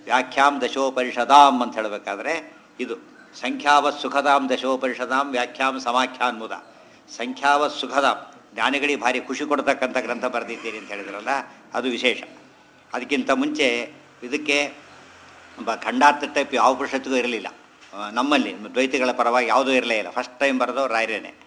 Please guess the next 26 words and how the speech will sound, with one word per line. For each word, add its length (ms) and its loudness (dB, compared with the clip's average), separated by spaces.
ಅದಕ್ಕಿಂತ 380 -4
ಮುಂಚೆ 380 -2
ಟೀಕಾ 340 4
ಟೀಕಾರಾಯರು 480 6
ಬರೆದಿದ್ದು 320 0
ಎರಡಕ್ಕೆ, 540 -2
ಉಳಿದು 260 -2
ವ್ಯಾಸತೀರ್ಥ 420 -2
ಬರೆದಿದ್ದು. 300 -6
ಅವ್ರ 100 -10
ಟೀಕಾಗಳು 520 0
ಟೀ-, 240 -6
ಗ-, 360 -8
ಖಂಡಾರ್ಥಗಳಲ್ಲ, 680 2
ಖಂಡಾರ್ಥ 360 2
ಬರೆದಿದ್ದು 360 -2
ರಾಯರೇನೆ. 580 2
ಅದ್ರ 120 -8
ಜೊತೆಗೆ 380 0
ಇವರು 220 0
ಬರೆದ್ರು 300 0
ಕೂಡ, 160 -6
ಆ, 280 0
ಯಾವುದು 300 -2
ಪೂರ್ತಿ 260 2
ಇರಲಿಲ್ಲ. 320 2